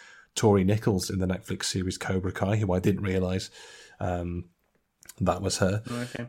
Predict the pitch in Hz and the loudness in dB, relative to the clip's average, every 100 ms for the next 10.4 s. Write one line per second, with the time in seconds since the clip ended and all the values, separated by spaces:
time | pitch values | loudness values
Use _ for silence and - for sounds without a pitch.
0 | - 98 98 117 127 139 135 151 147 135 | -10 -2 2 6 6 6 6 6 6 6
1 | 139 139 135 123 123 117 - 117 110 110 | 6 6 6 4 4 2 2 -4 -2 -4
2 | 98 113 113 113 110 113 113 117 113 117 | 2 4 6 2 0 0 -2 -2 -4 -2
3 | 98 107 107 101 104 104 - - 113 104 | -4 -4 -4 -2 -4 -6 -12 -4 0 2
4 | 120 - 220 160 160 135 156 - 165 156 | 0 6 6 8 6 6 2 6 4 4
5 | 131 131 123 120 123 131 117 120 117 127 | 2 2 2 2 2 -2 -2 0 4 4
6 | 135 - - - - 156 - 143 113 143 | 4 0 -6 0 6 6 6 2 2 -6
7 | - - - - - 104 98 90 92 90 | -10 -18 -16 -18 -2 2 4 4 2 2
8 | 92 101 - 107 104 101 95 147 104 170 | 2 -2 0 0 2 4 6 8 8 6
9 | 170 - - 107 - 107 104 98 165 160 | 6 -4 0 2 2 2 6 10 8 10
10 | 165 147 139 156 | 8 8 6 2